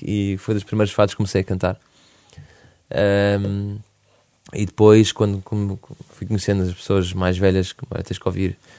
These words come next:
João Ferreira Rosa, tens que ouvir Carlos Zé", fui ouvindo, fui ouvindo, e depois comecei também a cantar, eh, repertório deles.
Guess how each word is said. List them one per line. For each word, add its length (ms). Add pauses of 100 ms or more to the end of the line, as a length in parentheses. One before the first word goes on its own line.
(120)
João 120
Ferreira 260
Rosa, 240
tens 140
que 100
ouvir 140
Carlos 240
Zé", 160
fui 180
ouvindo, 300
fui 160
ouvindo, 260 (840)
e 800
depois 200
comecei 240
também 180
a 40
cantar, 340
eh, 200
repertório 380
deles. 400